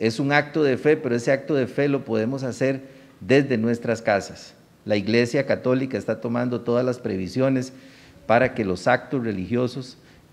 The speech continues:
lleguen por las vías que corresponden en el momento en que estamos viviendo. Evitemos, por favor, esa peregrinación,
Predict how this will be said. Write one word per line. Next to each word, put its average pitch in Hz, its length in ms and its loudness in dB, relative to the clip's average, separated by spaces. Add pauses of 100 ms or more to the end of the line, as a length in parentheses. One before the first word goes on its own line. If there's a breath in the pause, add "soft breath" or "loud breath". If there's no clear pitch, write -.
(100)
lleguen 135 560 0 (160)
por 104 120 -4
las 95 180 -2
vías 127 380 0 (340 loud breath)
que 107 120 -4
corresponden 113 640 -2
en 107 60 0
el 98 40 -2
momento 95 340 -2
en 113 80 -4
que 104 80 -6
estamos 101 600 -4 (180)
viviendo. 95 520 0
Evitemos, 127 500 -2
por 104 160 -6
favor, 113 400 0 (460 loud breath)
esa 104 320 -2
peregrinación, 127 880 0